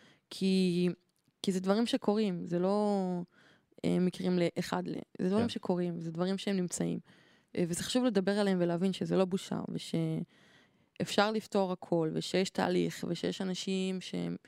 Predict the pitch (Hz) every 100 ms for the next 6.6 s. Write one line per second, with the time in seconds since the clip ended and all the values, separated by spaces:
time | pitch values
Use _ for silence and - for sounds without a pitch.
0 | - - _ - 180 - - 190 208 214
1 | - 214 - 180 175 175 196 190 180 170
2 | 196 196 - 170 - 202 190 - 214 226
3 | 190 180 175 175 160 156 _ - 180 214
4 | 226 - 165 - _ - 143 120 123 151
5 | - 127 117 131 - 139 123 120 127 117
6 | - 120 117 - 113